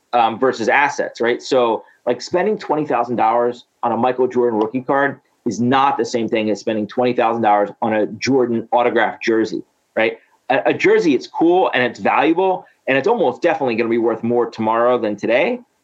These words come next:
but it's not standardized, it's not liquid, it's not easily transferable, like, we, it's not easy to authenticate, like, all those things. And so as a consumer, if you wanna buy a Jordan jersey, that's money that comes out of some discretionary budget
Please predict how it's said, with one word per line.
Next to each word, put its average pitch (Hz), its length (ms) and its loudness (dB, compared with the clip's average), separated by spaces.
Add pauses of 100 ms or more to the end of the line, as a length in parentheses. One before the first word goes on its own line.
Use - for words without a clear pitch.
(180)
but 120 100 -2
it's 123 140 -4
not 156 200 0
standardized, 123 720 2
it's 101 140 -6
not 131 300 0
liquid, 131 320 0
it's 107 140 -4
not 131 180 -2
easily 127 240 -2
transferable, 123 920 0
like, 110 200 0
we, 123 140 2
it's 117 120 -2
not 135 160 0
easy 139 240 2
to 123 120 2
authenticate, 135 640 -2
like, 107 160 -2 (320)
all 170 280 4
those 170 220 2
things. 143 460 0 (300)
And 135 160 -2
so 135 360 0 (100)
as 147 180 2
a 143 80 -2
consumer, 123 800 -2 (200)
if 135 160 -2
you 196 100 -2
wanna 196 200 0
buy 151 140 2
a 135 80 2
Jordan 127 480 -2
jersey, 127 640 0 (200)
that's 147 300 2
money 151 260 0
that 117 160 -4
comes 131 200 -2
out 120 140 2
of 110 80 -4
some 131 320 -2
discretionary 110 720 -2
budget 104 520 -2